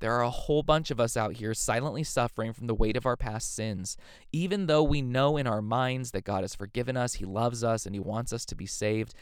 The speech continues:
even with all of that, we still contemplate our past behaviors. We still feel awful about them, and part of us still feels unforgivable for the deeds we engaged in. One important thing to do is pray.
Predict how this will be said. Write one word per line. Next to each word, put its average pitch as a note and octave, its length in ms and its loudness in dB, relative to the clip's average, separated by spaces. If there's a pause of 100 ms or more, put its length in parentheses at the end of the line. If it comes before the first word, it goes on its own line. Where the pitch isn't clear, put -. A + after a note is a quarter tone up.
(320)
even G3 360 2
with D#3+ 160 2 (140)
all D3+ 300 4
of F3+ 100 -4
that, E3 340 2
we C3 120 0
still - 280 2
contemplate E3 640 -2
our C#3+ 120 2
past C3+ 340 -2
behaviors. G#2+ 560 -2 (300)
We D3+ 100 8
still G3 320 4
feel F#3 260 2
awful D3 400 -2
about G2+ 340 0
them, G#2 220 -2 (220)
and A#2 140 -2
part A3+ 260 8
of F#3+ 100 0
us C#3 140 2
still D3+ 220 -2
feels D3+ 280 0
unforgivable C3+ 720 -2
for C#3 100 -8
the C3 100 -2
deeds E3+ 400 0
we - 160 8
engaged D3 540 -4
in. D#2+ 260 -6 (720)
One B2 280 2
important F#3 360 4
thing D3+ 160 0
to D#3 100 -6
do A2+ 220 2
is B2+ 120 -2
pray. E2 460 -2